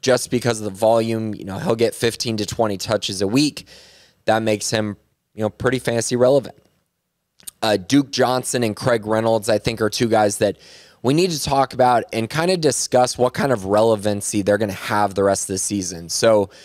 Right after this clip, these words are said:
Craig Reynolds, the running back for the Detroit Lions, he had a good week, but it's really weird. So Jamal Williams had the covid,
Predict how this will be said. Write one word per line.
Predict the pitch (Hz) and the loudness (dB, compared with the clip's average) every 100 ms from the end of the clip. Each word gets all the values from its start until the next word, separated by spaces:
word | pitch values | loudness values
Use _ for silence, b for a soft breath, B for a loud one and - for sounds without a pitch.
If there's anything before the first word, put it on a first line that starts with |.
| B B B | B B B
Craig | - 165 175 | -4 -2 0
Reynolds, | 151 143 139 127 - | 2 4 2 2 -2
the | 113 | 0
running | 117 123 | 0 0
back | 123 120 | 2 0
for | 120 | 0
the | 110 | -2
Detroit | 113 120 - 117 | -2 -4 0 0
Lions, | 98 110 110 110 104 | 2 0 0 -2 -2
he | 147 | 2
had | 175 | 2
a | |
good | 143 131 | 2 0
week, | 110 143 143 - | 2 0 0 2
but | 117 104 b b b b b b b b b _ - | 2 2 b b b b b b b b b _ -4
it's | 143 | -2
really | 147 170 151 | 2 4 4
weird. | 131 104 92 | 4 2 2
So | - 113 | 0 -2
Jamal | 127 139 160 | 0 2 2
Williams | 160 143 135 | 2 2 -2
had | 143 120 113 _ _ - | -2 -2 -2 _ _ -2
the | 107 | -2
covid, | - 123 110 107 98 87 | 2 0 2 0 0 -4